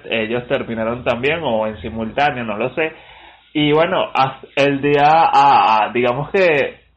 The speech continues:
en la actualidad se encontraron nuevamente, están viviendo un romance, por allí dice que se casaron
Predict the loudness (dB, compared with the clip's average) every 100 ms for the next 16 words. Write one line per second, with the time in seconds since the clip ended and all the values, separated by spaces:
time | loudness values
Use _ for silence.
0 | _ _ _ _ _ -4 -2 -2 0 0
1 | 4 4 4 2 -2 -2 -2 0 0 0
2 | 0 0 2 0 0 -2 -4 -4 -4 -4
3 | -6 -8 -4 -6 -4 -4 -4 -6 -6 -6
4 | -4 -4 -4 -6 -8 -4 -4 -2 -4 -4
5 | -4 -6 -6 -8 -8 -6 -6 -6